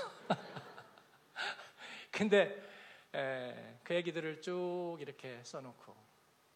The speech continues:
허버통 선교사님이 얘기하기를, 아, 이 유럽에 있는, 유럽의, 에, 원래 원주민들, 이 사람들이 예수님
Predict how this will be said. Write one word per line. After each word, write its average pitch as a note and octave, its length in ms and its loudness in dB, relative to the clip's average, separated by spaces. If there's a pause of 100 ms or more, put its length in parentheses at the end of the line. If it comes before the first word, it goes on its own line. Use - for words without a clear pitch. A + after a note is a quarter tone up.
(120)
허버통 F3+ 320 2
선교사님이 C3 720 -4 (540)
얘기하기를, A#2 800 -8 (1040)
아, A2 520 -8 (280)
이 F3+ 140 -2
유럽에 A3 400 10
있는, G3 640 2
유럽의, F3+ 640 4 (200)
에, C#3+ 180 -2
원래 C3+ 580 -2
원주민들, A#2+ 800 -4
이 E3+ 40 -6
사람들이 F#3+ 640 4
예수님 F#3 560 0